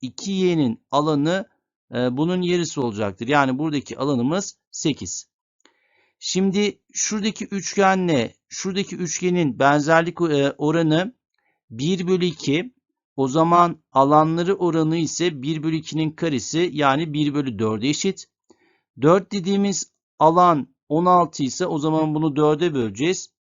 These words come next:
Buradaki alanımız dört olarak bulunur.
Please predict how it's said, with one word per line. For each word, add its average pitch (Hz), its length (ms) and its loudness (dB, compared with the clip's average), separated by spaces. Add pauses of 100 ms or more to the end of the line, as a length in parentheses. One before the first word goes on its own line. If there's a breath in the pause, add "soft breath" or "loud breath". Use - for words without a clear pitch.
(120)
Buradaki 160 420 -4
alanımız 139 600 -2
dört 147 280 2
olarak 104 380 -4
bulunur. 156 440 -4